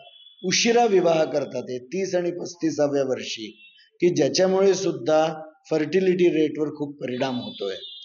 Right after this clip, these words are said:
आणि तिसरी गोष्ट म्हणजे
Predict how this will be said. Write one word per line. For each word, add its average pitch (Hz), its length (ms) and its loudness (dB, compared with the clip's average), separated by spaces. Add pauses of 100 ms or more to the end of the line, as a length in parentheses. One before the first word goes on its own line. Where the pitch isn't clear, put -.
(680)
आणि 175 160 0
तिसरी 185 480 2
गोष्ट 202 440 2
म्हणजे 147 720 -4